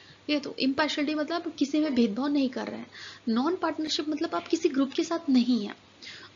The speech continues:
Objectivity मतलब आप situation के according जो है objective रहेंगे, उसके हिसाब से behave करेंगे। Dedication to public service जैसा word कहता है। empathy, tolerance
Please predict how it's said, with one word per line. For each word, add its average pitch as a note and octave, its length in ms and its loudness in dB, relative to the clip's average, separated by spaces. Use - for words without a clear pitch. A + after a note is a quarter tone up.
Objectivity B3+ 840 2
मतलब E4 420 -2
आप B3+ 280 2
situation B3+ 560 0
के D4 100 0
according A#3+ 580 0
जो A3 220 -2
है A#3 320 -6
objective B3+ 500 -2
रहेंगे, A#3 280 2
उसके D#4+ 260 -2
हिसाब A#3 340 -2
से E4+ 240 -10
behave D4 280 6
करेंगे। A3 380 -6
Dedication C#4+ 600 0
to D#4 100 -2
public C4 380 -2
service C4 400 -2
जैसा A3+ 380 -4
word A3 320 2
कहता A#3 320 -2
है। B3+ 180 -8
empathy, E4+ 580 2
tolerance B3 580 0